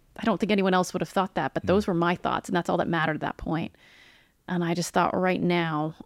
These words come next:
Speaker 1: all that I care about is I don't wanna be alone. And who have I loved and who has loved me? And that was it. Everything else was gone.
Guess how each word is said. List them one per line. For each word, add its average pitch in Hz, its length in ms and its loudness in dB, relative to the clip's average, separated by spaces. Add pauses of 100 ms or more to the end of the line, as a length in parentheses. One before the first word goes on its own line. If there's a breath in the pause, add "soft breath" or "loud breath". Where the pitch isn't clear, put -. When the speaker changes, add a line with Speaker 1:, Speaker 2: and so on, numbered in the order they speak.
Speaker 1:
all 175 280 2
that 170 100 2
I 160 80 0
care 185 240 0
about 160 400 -2
is 160 140 -4
I 170 80 0
don't 180 160 0
wanna 180 120 2
be 160 120 0
alone. 156 480 0 (760)
And 151 460 2 (1700)
who 202 140 8
have 175 200 2
I 170 120 2
loved 165 280 4
and 170 140 2
who 180 100 2
has 170 160 2
loved 160 180 0
me? 165 280 0
And 165 180 -2
that 165 100 0
was 160 140 -4
it. 220 220 -2 (720)
Everything 180 360 -2
else 170 580 -4
was 170 600 0 (800)
gone. 190 280 2